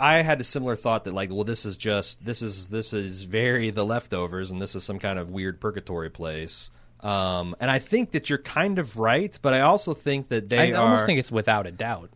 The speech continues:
Speaker 1: Well, but I, I think they go into a real bowling alley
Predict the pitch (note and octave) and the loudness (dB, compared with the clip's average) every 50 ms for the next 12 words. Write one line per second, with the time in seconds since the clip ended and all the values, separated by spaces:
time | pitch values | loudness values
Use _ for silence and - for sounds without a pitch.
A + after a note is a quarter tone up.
0 | - - G3 A#3+ A#3+ G3+ G#3+ D3 D#3+ D#3 F3+ G3+ - G3 A3+ C4 D4 B3+ A3+ F3+ | 4 8 8 8 10 8 6 6 8 8 8 8 8 6 4 6 4 2 4 6
1 | F#3+ F#3+ F3+ - F3+ D3+ C3 B2 D3+ E3+ E3 C#3+ D3+ C#3 A#2+ G#2 F#2+ F2+ E2+ E2 | 6 4 6 6 4 4 4 6 6 4 6 8 8 8 8 6 6 2 0 -2
2 | E2 D#2+ E2 D#2+ D#2 D#2+ E2+ | -2 -2 -2 -2 -2 -4 -6